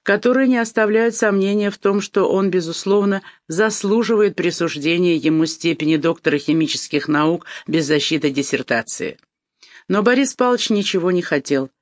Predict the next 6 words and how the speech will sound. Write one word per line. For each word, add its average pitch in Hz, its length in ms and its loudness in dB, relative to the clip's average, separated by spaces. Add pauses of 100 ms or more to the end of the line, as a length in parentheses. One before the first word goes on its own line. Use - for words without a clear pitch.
(160)
никаких 170 480 0
дипломов. 147 640 0 (420)
От 151 320 -2
этого 254 560 2 (220)
не 151 160 2
становится 156 1000 -2